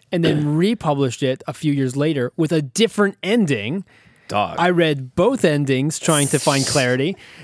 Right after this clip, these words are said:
Speaker 1: and, <laughs> uh, and this other chapter, he took a chapter out in the second, uh, edition as well. And I read the chapter that he took out and everything, so I'm trying to, like, hunt down his meaning. Uh, really kind of, like, it gives you, it gives you the sense that he had this meaning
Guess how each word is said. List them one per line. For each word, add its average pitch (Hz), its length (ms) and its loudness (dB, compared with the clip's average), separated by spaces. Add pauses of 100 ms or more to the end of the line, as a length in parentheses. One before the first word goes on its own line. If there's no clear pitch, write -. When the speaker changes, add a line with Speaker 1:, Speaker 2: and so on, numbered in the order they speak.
Speaker 1:
and, 175 480 2
<laughs> 220 40 0 (1200)
uh, 143 640 -2 (720)
and 156 220 0
this 147 80 -2
other 180 180 2
chapter, 160 420 0
he 127 80 2
took 160 160 -2
a 180 80 0
chapter 151 440 0
out 123 140 0
in 123 80 -2
the 120 60 -4
second, 123 460 -6 (360)
uh, 135 280 -6 (140)
edition 139 360 -4
as 120 120 -6
well. 127 280 -4 (240)
And 135 80 -4
I - 20 -2
read 135 180 0
the 131 80 -4
chapter 143 320 -4
that 139 120 -4
he 131 80 -2
took 135 200 -6
out 131 120 -2
and 131 80 -2
everything, 131 360 -2
so 135 100 -4
I'm 123 140 -4
trying 127 200 -6
to, 131 40 -4
like, 120 140 -6
hunt - 320 -4
down 131 320 0
his 113 160 -2
meaning. 113 440 -4 (460)
Uh, 123 260 -4
really 202 600 0
kind 202 320 -2
of, 202 60 0
like, 196 100 2
it 170 100 -4
gives 165 220 0
you, 190 160 -4
it 175 100 -4
gives 151 180 0
you 185 60 0
the 226 80 0
sense 170 260 0
that 156 80 0
he 143 100 0
had 139 260 0
this 143 220 -4
meaning 127 540 -2